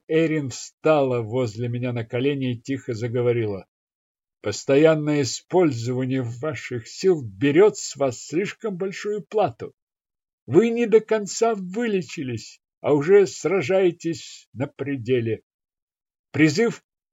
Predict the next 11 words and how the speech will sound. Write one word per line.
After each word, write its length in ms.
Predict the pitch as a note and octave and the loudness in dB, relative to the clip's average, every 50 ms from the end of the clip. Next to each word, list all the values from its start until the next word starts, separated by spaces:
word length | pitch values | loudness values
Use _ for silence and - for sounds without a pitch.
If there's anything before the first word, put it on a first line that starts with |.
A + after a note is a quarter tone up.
| _ - | _ -6
предвечной. 1000 | - D#3+ E3+ D#3+ B2+ A2 A#2 B2+ D#3+ C#3 A#2 - - - A#2+ A2 G2 F#2+ - _ _ _ _ _ _ _ _ _ _ _ _ _ _ _ _ _ _ _ _ _ _ _ | -4 -4 -4 -4 -6 -8 -8 -6 -6 -6 -6 -10 -14 -14 -12 -12 -12 -14 -16 _ _ _ _ _ _ _ _ _ _ _ _ _ _ _ _ _ _ _ _ _ _ _
Он 320 | _ - G#2+ B2 B2 A#2+ G#2+ G2 - - A#2 A#2 | _ -10 -10 -8 -8 -8 -10 -12 -14 -18 -10 -4
был 340 | C3 D3+ D3+ C#3 C3 B2+ - _ _ _ _ _ _ _ _ | -4 -2 -2 -4 -6 -8 -14 _ _ _ _ _ _ _ _
так 220 | - F3 G3 - _ _ _ - | -6 -6 -6 -8 _ _ _ -14
необходим. 800 | F#3 F#3+ F#3+ E3+ - - - - F3+ E3 C#3 C#3+ C3+ A2 F2+ _ _ _ _ _ _ _ _ _ _ _ _ _ _ _ _ _ _ _ _ _ _ _ _ _ _ _ _ _ _ _ _ _ _ _ _ _ _ _ _ _ | -12 -10 -10 -12 -14 -16 -12 -12 -10 -8 -6 -6 -6 -6 -8 _ _ _ _ _ _ _ _ _ _ _ _ _ _ _ _ _ _ _ _ _ _ _ _ _ _ _ _ _ _ _ _ _ _ _ _ _ _ _ _ _
У 180 | - A2 A#2+ | -8 -4 -2
этих 1040 | B2+ C3 C3+ C3+ C#3+ C#3+ B2+ A#2+ - _ _ _ - - - B2+ A#2 - - - - _ _ _ _ _ | 0 2 2 2 2 2 0 -2 -4 _ _ _ -10 -4 -2 -2 -2 -4 -8 -16 -20 _ _ _ _ _
тварей 800 | - - B2 C3+ D3+ D#3+ D#3+ D#3+ C#3+ C3 B2 A2+ G#2 F2+ - _ _ _ _ _ _ _ _ _ _ _ _ _ _ _ _ _ _ _ _ _ _ _ _ _ _ _ | -14 -12 -6 -4 -4 -2 -2 -2 -2 -2 -2 -2 -2 -6 -8 _ _ _ _ _ _ _ _ _ _ _ _ _ _ _ _ _ _ _ _ _ _ _ _ _ _ _
было 400 | - - E2+ A#2 B2+ B2+ B2+ B2+ | -16 -8 -6 -4 -2 0 0 0
адамантовое 1000 | B2+ A2+ C3 C3 B2+ C3 C3+ C3+ B2+ A#2+ A2+ - - A#2+ A2+ A#2 B2+ B2 A2+ A#2 | -2 -2 -2 -4 -2 -2 -2 -2 -4 -6 -8 -10 -10 -10 -10 -8 -8 -6 -6 -6
оружие. 640 | A#2 A2+ A#2+ A#2+ G#2+ - - - - - - - - | -6 -6 -6 -8 -10 -10 -14 -16 -18 -18 -18 -20 -20